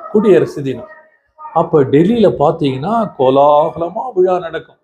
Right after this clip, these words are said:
நான் டெல்லியிலேயே ஒரு இருபது வருஷம் இருந்தேன். அப்ப எல்லா குடியரசு தின விழாவுக்கும் போவேன். நாளை காலையில பாத்தீங்கன்னா பிரதமரே போய் பாரத தேசத்திற்காக யாரெல்லாம்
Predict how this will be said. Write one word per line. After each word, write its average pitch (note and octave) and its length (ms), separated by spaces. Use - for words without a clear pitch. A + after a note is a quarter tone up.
நான் D3 260
டெல்லியிலேயே G3 600
ஒரு A#3 160
இருபது G3 280
வருஷம் F3+ 400
இருந்தேன். E3+ 440
அப்ப E3 320
எல்லா F#3 320
குடியரசு G3+ 540
தின E3+ 160
விழாவுக்கும் D#3+ 480
போவேன். D#3+ 320
நாளை D3+ 500
காலையில G3 520
பாத்தீங்கன்னா D#3+ 680
பிரதமரே D#3+ 680
போய் C3 520
பாரத G3 460
தேசத்திற்காக F3+ 840
யாரெல்லாம் C3+ 720